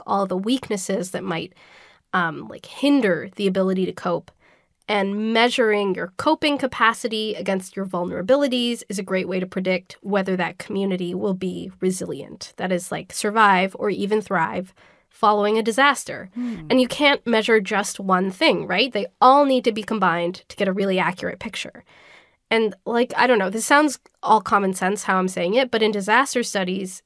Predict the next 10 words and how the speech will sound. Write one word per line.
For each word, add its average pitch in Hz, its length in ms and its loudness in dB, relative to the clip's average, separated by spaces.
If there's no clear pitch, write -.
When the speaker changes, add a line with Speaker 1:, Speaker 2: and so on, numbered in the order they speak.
Speaker 1:
it 214 120 2
forms 233 380 2
this 196 240 -6
really 220 220 2
logical, 190 760 0
sort - 240 -12
of 202 80 -6
almost 196 420 -2
reassuring 208 960 -4
framework. - 800 -8